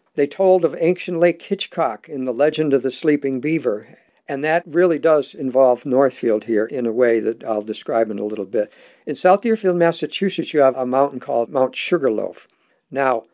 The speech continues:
the lookout on Mount Sugarloaf that looks south is the head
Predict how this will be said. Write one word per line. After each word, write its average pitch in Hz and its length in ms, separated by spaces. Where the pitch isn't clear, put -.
the 139 100
lookout 175 440
on 135 180
Mount 139 220
Sugarloaf 127 560
that - 160
looks 139 240
south 143 560
is - 180
the - 80
head 135 480